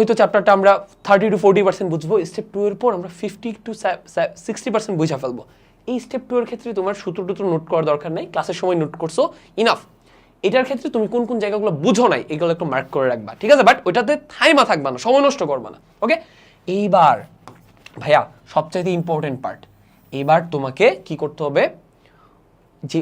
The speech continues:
অনুশীলনীটা আছে, অনুশীলনীর ম্যাথগুলা সুন্দর করে সলভ করতে হবে। এখন অনুশীলনীর ম্যাথগুলো সলভ করতে গেলে ঝামেলা যেটা, সেটা হচ্ছে তোমরা যেহেতু এগুলো সমাধান বইয়ে দেয়া নাই, তোমরা নিজেরা সলভ করতে চাও না কেউ সলভ না করাই দিলে, আমি সাজেস্ট করবো প্রথমে তুমি নিজে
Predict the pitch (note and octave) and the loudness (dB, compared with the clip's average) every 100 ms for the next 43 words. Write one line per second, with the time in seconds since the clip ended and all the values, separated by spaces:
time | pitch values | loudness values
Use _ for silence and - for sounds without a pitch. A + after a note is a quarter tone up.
0 | D#3+ E3+ A3 G#3 G3+ E3+ D#3+ C3+ B2 - | 0 0 0 -2 -2 0 0 -2 -4 -6
1 | - - D#3 D#3 E3 E3 F3 D4 A3 A2 | -16 -14 -8 -8 -8 -8 -6 -6 -8 -12
2 | - C#3+ C#4+ - - E3+ D#3+ E3 D#3+ A2+ | -8 -4 -4 -6 -8 -6 -4 -6 -8 -12
3 | - A2+ A#2 G2 - A#2+ B3+ C#4 - _ | -12 -16 -14 -16 -16 -10 -10 -10 -18 _
4 | _ E3 F#3 A3+ G#3+ F3 E3+ F#3+ - D3+ | _ -8 -4 -2 -2 -2 -4 -4 -4 -6
5 | D3+ - F3 - F#3+ C#3+ D3 - - - | -6 -12 -18 -8 -6 -4 -4 -8 -12 -8
6 | E3 A3+ C#3+ A#2+ E3+ B3 F#3 G3 G#3 G#3+ | -2 0 0 -2 -6 -8 -8 -8 -6 -6
7 | - E3+ F3 F3 - _ - G3 A#3 A3 | -6 0 2 2 -2 _ -2 0 2 0
8 | A3 F#3+ F#3 G3+ F3 D3 F3+ E3+ E3 D3+ | 0 -2 0 -2 -2 -2 0 4 4 4
9 | D3 - - _ _ - D#3 D#3+ E3 E3+ | 0 -4 -10 _ _ -6 4 4 4 4
10 | F3 D#3+ D3 - D#3 D#3+ F#3 F3 C3 - | 2 2 -4 -4 -6 0 4 4 2 -10
11 | _ _ D3+ C#3+ C#3+ D#3 C3+ D3 C3+ A#2 | _ _ -4 0 -2 -2 -6 -2 -4 -4
12 | G#2+ - _ - _ _ B2 C#3+ E3 E3 | -12 -14 _ -20 _ _ -12 -10 -8 -10
13 | D#3+ - G#3 A3+ G3+ E3+ E3+ F3+ F#3+ G3+ | -12 -6 -6 -4 -8 -8 -8 -8 -6 -6
14 | G3+ - G3 A3 | -8 -10 -8 -4